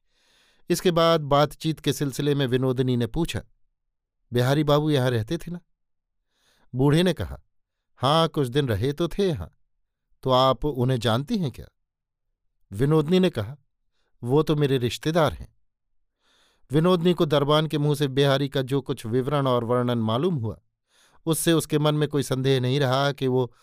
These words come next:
उसी का बिहारी है। उसने बूढ़े से कहकर वे कमरे खुलवाकर देखे, जिनमें बिहारी सोता था और बैठता था। बिहारी के चले जाने के बाद से वे कमरे बंद पड़े थे। इससे उसे ऐसा लगने लगा,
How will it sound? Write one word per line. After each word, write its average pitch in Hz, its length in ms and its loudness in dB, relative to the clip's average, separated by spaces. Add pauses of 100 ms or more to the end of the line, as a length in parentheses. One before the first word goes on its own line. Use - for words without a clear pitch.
(200)
उसी 139 220 -2
का 120 120 0
बिहारी 110 420 -2
है। - 120 -16 (800)
उसने 156 280 0
बूढ़े 160 300 4
से 165 140 -2
कहकर 147 360 0
वे 143 100 0
कमरे 139 280 0
खुलवाकर 113 500 -2
देखे, 139 340 -6 (480)
जिनमें 147 300 0
बिहारी 131 340 2
सोता 139 360 -2
था 151 160 -2
और 120 180 0
बैठता 131 420 -4
था। - 240 -16 (840)
बिहारी 131 340 2
के 127 100 -2
चले 120 260 -2
जाने 113 240 0
के 110 120 -8
बाद 123 280 0
से 131 180 -6
वे 117 100 -2
कमरे 113 300 -4
बंद 139 240 -4
पड़े 135 240 -4
थे। - 200 -20 (640)
इससे 180 280 2
उसे 170 240 2
ऐसा 147 200 2
लगने 135 280 0
लगा, 139 340 0